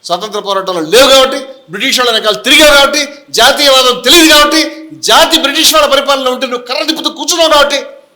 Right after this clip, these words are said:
నువ్వు జాతి వ్యతిరేకం కాబట్టి, నువ్వు ద్రోహి కాబట్టి, ఎవరు జ-, త్యాగం చేశారో, ఎవరు జైలుకి వెళ్ళారో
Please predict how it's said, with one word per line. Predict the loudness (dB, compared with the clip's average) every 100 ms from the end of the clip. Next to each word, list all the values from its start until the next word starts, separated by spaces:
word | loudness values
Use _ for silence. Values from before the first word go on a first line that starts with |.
| _ _ -8
నువ్వు | -4
జాతి | 0 2 4
వ్యతిరేకం | 2 4 2 4 4
కాబట్టి, | 2 2 -4 -10 -18 _ _ _ _ _ -12
నువ్వు |
ద్రోహి | -12 -2 2 4 4
కాబట్టి, | 2 2 -2 -6 -10 -20 _ _ _ _ _ _ _ _ _ _ _ _ _ _ _ _ _ _ _ _ _ _ _ _ _ _ _ _ _ _ -4
ఎవరు | 0 -2 -4
జ-, | -10 -6 -2
త్యాగం | 2 2 0
చేశారో, | -2 -2 0
ఎవరు | -2 0
జైలుకి | 2 2 2
వెళ్ళారో | 2 0 -4